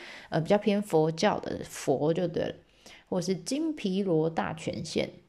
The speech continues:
啊等等。那现在呢，我们去参拜的话，里面有两个主要的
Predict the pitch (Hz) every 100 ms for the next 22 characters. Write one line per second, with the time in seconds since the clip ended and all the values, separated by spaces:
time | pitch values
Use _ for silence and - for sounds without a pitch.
0 | _ - - - 165 170 170 - - -
1 | - 240 262 - 311 262 269 247 208 185
2 | 160 160 160 175 - 185 180 180 165 175
3 | 170 160 175 185 165 175 165 - 160 254
4 | 254 - 156 156 185 156 160 -